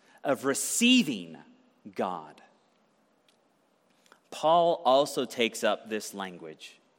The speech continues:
Galatians four, Greg's gonna be touching on it soon, that God sent his Son that we might receive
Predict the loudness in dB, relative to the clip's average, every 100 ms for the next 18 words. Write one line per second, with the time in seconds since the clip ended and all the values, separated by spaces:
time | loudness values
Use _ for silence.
0 | _ _ _ _ _ _ _ -4 0 0
1 | 0 -6 -10 -4 0 0 2 2 2 0
2 | -8 -8 -8 -6 -8 -6 -8 -6 -8 -12
3 | -8 -8 -8 -12 -20 _ _ _ _ _
4 | _ _ _ _ _ _ _ _ -6 -4
5 | 0 0 4 2 0 -2 -4 -4 -6 -6
6 | -4 -6 -4 -4 -4 -8 -14 -20 _ _
7 | _ _ _ _ _ -2 -2 -2 -4 -2
8 | -2 -4 -12 -12 -12 -8 -8 -8 -10 -14